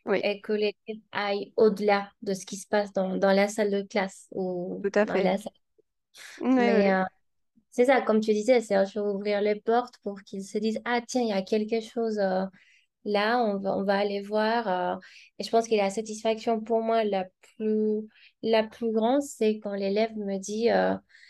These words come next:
Speaker 2: Écoute, moi, j'ai trouvé ça ou j'ai découvert ça de par sa propre initiative. »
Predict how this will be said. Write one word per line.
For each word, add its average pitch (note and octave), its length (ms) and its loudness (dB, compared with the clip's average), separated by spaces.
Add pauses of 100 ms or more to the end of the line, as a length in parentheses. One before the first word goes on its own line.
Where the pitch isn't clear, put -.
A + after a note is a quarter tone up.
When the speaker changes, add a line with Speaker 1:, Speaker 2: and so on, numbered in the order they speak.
(280)
Speaker 2:
Écoute, A3 360 -2 (100)
moi, B3 540 6
j'ai A#3+ 200 2
trouvé G#3+ 480 -2
ça A#3 680 0
ou G#3 100 -2
j'ai G#3 180 -6
découvert G#3+ 560 -2
ça A3 440 2 (440)
de A#3 160 6
par A3+ 240 2
sa G#3+ 140 -2
propre A3 340 -4
initiative. » G3+ 680 -4